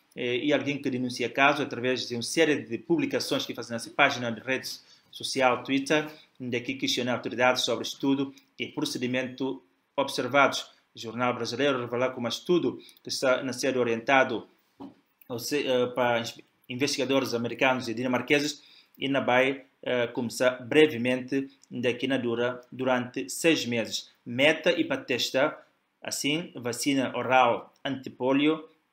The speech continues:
em um grupo de três mil e quatrocentos guineenses acima de cinquenta anos, gente considerados vulneráveis à covid dezanove, mas que ainda é que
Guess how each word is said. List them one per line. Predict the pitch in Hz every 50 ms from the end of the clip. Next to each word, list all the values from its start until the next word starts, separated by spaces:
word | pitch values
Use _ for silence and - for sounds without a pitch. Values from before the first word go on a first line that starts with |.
| _ -
em | 139
um | 139 139 139
grupo | 135 131 135 139 135 135 123 110
de | 110 135 135
três | - - - 160 180 160 -
mil | 135 143 135
e | 135 127 127 - 139 135 - 113 - _
quatrocentos | - 139 127 131 127 - - - 156 147 131 117 - 107 - - - _ _ _ _ _ _ _ _ _ _ -
guineenses | 113 113 143 151 151 147 147 143 - 160 147 - - - _ _ _ _
acima | - - - - - 147 143 131
de | 120 117
cinquenta | - - 131 123 123 143 139 131 123 127 - 127 120 117 113 110 110 - -
anos, | 127 131 139 156 170 180 - - - _ _ _ _ _ _ _
gente | - - 113 135 131 131 - -
considerados | - 139 123 - 127 120 131 131 127 123 120 107
vulneráveis | 120 127 123 120 120 127 127 123 120 117 107 117
à |
covid | - - 127 110 123 120
dezanove, | 120 120 113 120 127 131 135 135 139 135 - _ _ -
mas | 120 120 117 -
que | -
ainda | 113 117 131 131 135 127 139 135 -
é | 120 113
que | - - 127